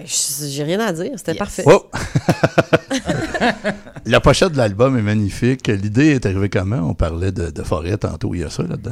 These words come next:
Speaker 3: là.
Speaker 1: Euh, c'est drôle, on est allé un petit peu, on a voulu f-, compléter l'idée de l'album précédent, Là-bas, pour nos photos de presse. On avait fait ça avec, euh, Félix Renaud. Puis, euh, la suggestion, c'était, on monte une forêt en studio.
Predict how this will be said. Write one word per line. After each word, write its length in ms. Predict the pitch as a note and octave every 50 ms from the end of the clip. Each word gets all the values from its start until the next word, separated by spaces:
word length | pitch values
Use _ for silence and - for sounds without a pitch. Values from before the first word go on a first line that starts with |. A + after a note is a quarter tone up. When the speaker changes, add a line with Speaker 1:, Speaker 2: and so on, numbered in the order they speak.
| C3 B2+
Speaker 3:
là. 1040 | G#2+ F2+ - - _ _ _ _ _ _ _ _ _ _ _ _ - _ - E3+
Speaker 1:
Euh, 600 | E3+ E3 D#3+ D#3 D#3 D#3 D3+ D3+ D3+ D3+ D3+ D3 - - _ _ _ - - - -
c'est 180 | - - F3+
drôle, 260 | E3+ - E3+ F#3+ A#3 A#3+
on 120 | G3+ E3+
est 180 | E3 E3 - F#3
allé 240 | E3 F3 G3 B3+
un 100 | C#4 A3 F3+
petit 140 | - - -
peu, 180 | - A#3 B3
on 100 | G#3 F#3 F3+
a 60 | F3+
voulu 280 | E3+ F3+ G3 G3+ B3+
f-, 200 | D#4+ - - - - - - -
compléter 640 | - A#3+ B3 C4 - C4+ A#3 A3 A3+ - B3+ C4+ C#4
l'idée 560 | B3 A3+ F#3 D#3 G3 G#3+ A3 A#3 B3 A#3+ - - -
de 140 | E3 D#3 F3+
l'album 420 | F3 E3+ E3+ E3 E3+ E3 F#3+ G3
précédent, 480 | G3 - F#3+ F3 - F3+ F3 F3 F#3+ G#3+
Là-bas, 300 | G#3 F3+ E3 E3+ G3 G#3+
pour 140 | - G3 F#3
nos 100 | F3 E3
photos 240 | - E3+ - D#3+ D#3+
de 40 | -
presse. 340 | - - G3 G#3+ A#3 -
On 100 | F#3+ D#3+
avait 200 | D#3 D3+ D3+ D3
fait 180 | C#3+ - C#3+ -
ça 120 | - F3+ F3
avec, 340 | E3 D#3 E3 E3 - - - - -
euh, 240 | D#3 D3+ C#3+ - -
Félix 300 | - - D#3 C#3+ - -
Renaud. 320 | - D3+ E3 G#3 B3 - - - _ - - - - - - - - - - - - -
Puis, 440 | - - F#3+ F#3+ G3+ G#3+ G#3+ - - -
euh, 180 | D#3 D3+ D3 D3
la 100 | D3 D3+ D3+
suggestion, 840 | - - E3+ D#3+ D#3+ F3+ D#3 - - - - G3 F#3 G#3+ B3 C4 C4
c'était, 680 | - - D#3+ D#3 - - F#3+ G3 G#3+ A3 A3+ A3+ A3+ - - - - - - - -
on 280 | D#3+ D#3+ D#3+ D#3+ D#3+ D#3+
monte 280 | E3+ F3 G#3 A#3 -
une 120 | A#3 G3+ F#3
forêt 400 | - G3+ F#3+ F3+ G3 G#3 G#3+ -
en 160 | - F#3 F#3 F3
studio. 640 | - - - - F#3+ D#3+ E3 G3+ F#3+ E3+ D3